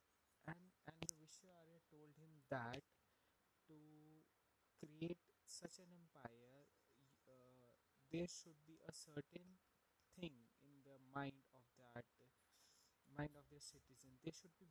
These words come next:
brave enough to fight for them, themselves. So, uh, and this is the place, uh, where the Vishyarya was sitting, and this is the place where they could have a foundation, uh, for their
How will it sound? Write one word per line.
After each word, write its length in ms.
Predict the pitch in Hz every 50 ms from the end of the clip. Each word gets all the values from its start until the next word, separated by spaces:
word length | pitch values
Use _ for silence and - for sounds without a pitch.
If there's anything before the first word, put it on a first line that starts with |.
| 135 - -
brave 320 | - 147 156 170 185 175 - -
enough 400 | - 156 160 156 135 117 120 - - -
to 60 | - 151 - -
fight 180 | - 151 143 143 - - -
for 80 | 143 139 131
them, 160 | 131 139 135 135 - - - - - 143 143
themselves. 560 | 139 135 135 - - 127 117 113 107 - - - - - - - - - - - - - - - - -
So, 720 | - - - - 160 156 151 151 151 151 151 156 160 - - - 147
uh, 240 | 143 143 147 143 139 - -
and 80 | 165 165 165
this 160 | 160 175 170
is 100 | 175 180 -
the 80 | - - - -
place, 560 | 147 143 143 156 160 - - - - - - -
uh, 480 | - 135 135 135 135 131 131 127 127 123 120 131
where 240 | 135 131 131 131 123 117 120 -
the 160 | - 127 127 127 123 123 123 123 120 117 113 - - -
Vishyarya 640 | - 139 135 - - - 135 131 127 - 131 131 131 131
was 160 | 135 135 131 - - - -
sitting, 400 | - - - 131 120 - 127 127 147 170 - - -
and 80 | 147 147
this 220 | 165 165 - 185
is 80 | 175 -
the 100 | 190 175 -
place 320 | - 135 131 139 156 160 - -
where 320 | 147 147 147 147 147 139 135 131
they 160 | 147 151 151 - -
could 160 | 165 170 156 - - -
have 100 | 139 135 131
a 80 | 139 147 156 - -
foundation, 560 | 143 127 120 120 135 135 139 - - 131 120 131 160 - - - - - - - - - - - - - - - - - - - - 135
uh, 120 | 127 123 120 123 135 -
for 140 | - 147 131 127 120
their 160 | 127 131 139